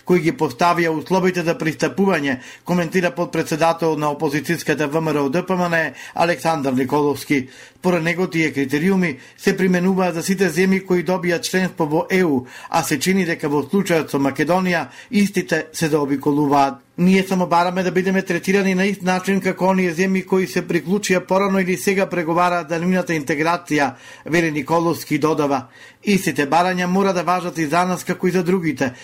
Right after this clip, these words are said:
Доколку се земат предвид тие критериуми, Македонија немаше да има никакви проблеми да напредува на својот пат кон Е У“, изјави Николовски во интервју за новинската агенција В четири Н А.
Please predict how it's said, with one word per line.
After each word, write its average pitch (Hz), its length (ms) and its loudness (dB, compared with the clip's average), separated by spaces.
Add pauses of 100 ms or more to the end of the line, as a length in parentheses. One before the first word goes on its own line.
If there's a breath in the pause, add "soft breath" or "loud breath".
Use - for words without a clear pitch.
(200 loud breath)
Доколку 165 360 0
се 160 160 -2
земат 165 320 -2
предвид 160 400 0
тие 156 220 2
критериуми, 156 600 0 (240 loud breath)
Македонија 190 560 0
немаше 180 440 -2
да 165 80 0
има 165 140 0
никакви 170 460 0
проблеми 165 500 0 (240 loud breath)
да 170 120 -2
напредува 175 500 0
на 156 120 -4
својот 147 360 -2
пат 165 200 2
кон 147 200 0
Е 156 100 2
У“, 135 220 0 (280 loud breath)
изјави 156 380 0
Николовски 175 600 0
во 170 100 0
интервју 175 340 0
за 175 140 0
новинската 170 640 -2
агенција 170 560 0 (240 loud breath)
В 170 200 0
четири 160 600 -2
Н 160 160 0
А. 139 340 0